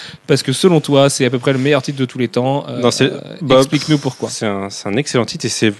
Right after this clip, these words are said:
Speaker 2: c'est, enfin, pour moi, c'est le meilleur titre du mois d'avril. C'est sans conteste, en fait. C'est, c'est, il est absolument parfait, ce titre. Puisque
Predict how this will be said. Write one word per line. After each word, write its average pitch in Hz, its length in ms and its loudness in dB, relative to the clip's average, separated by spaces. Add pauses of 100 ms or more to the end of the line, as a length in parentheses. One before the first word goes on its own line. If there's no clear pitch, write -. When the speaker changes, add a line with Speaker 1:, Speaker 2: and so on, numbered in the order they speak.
(120)
Speaker 2:
c'est, - 260 -8
enfin, 110 160 0
pour 101 160 -4
moi, 113 120 2
c'est 110 180 -2
le 117 340 6
meilleur 117 380 4
titre 127 200 -6
du 110 140 -2
mois 107 140 2
d'avril. 107 380 0 (120)
C'est 98 640 -6 (1000)
sans - 260 -4
conteste, 120 420 0
en 104 80 -2
fait. 98 200 -4
C'est, 101 600 -4
c'est, - 180 -12
il 110 140 0
est - 20 6
absolument 117 380 2
parfait, 127 420 -2
ce - 120 -6
titre. - 260 -10 (580)
Puisque - 260 -4